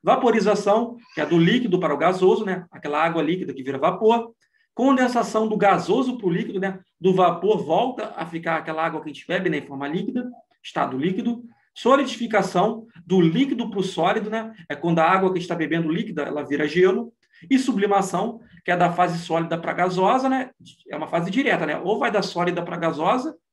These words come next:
né? Do gelo vira vapor, ou da fase gasosa para sólida, né? Ou do vapor vira gelo, é tipo isso.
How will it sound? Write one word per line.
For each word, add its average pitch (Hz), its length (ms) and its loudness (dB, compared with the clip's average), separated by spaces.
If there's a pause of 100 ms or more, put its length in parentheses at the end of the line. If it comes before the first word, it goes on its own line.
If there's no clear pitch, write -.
(160)
né? 165 120 -2
Do 180 160 0
gelo 202 280 2
vira 160 200 0
vapor, 214 560 -2 (300)
ou 233 340 0 (180)
da 190 140 0
fase 202 300 2
gasosa 196 560 0
para 220 200 -6
sólida, - 560 -4 (960)
né? 196 280 -2 (220)
Ou 196 240 2
do 190 80 -4
vapor 180 420 0
vira 185 220 0
gelo, 165 380 -2
é 147 60 -16
tipo 185 260 -12
isso. - 340 -4